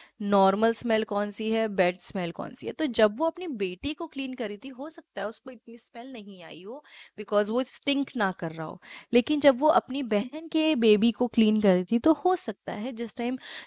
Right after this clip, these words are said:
जो पॉटी थी उसमें से ज़्यादा स्मेल आ रही हो, इसलिए उसने मुंह कवर किया हो। ठीक है, तो it's all up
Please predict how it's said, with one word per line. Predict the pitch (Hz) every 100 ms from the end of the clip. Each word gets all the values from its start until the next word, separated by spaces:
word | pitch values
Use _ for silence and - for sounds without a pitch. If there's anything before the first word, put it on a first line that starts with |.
| -
जो | 240
पॉटी | 220 208 254
थी | 294
उसमें | 285 277
से | 277
ज़्यादा | 247 196 214
स्मेल | 220 220 190 170
आ | 156
रही | 175
हो, | 254 311 - - 240
इसलिए | - 262 220
उसने | 202 208
मुंह | 202 262
कवर | 233 156 - -
किया | 110
हो। | - - _ -
ठीक | - 294
है, |
तो | 262
it's | 254 277 - _ 190
all | 240 294 -
up | 226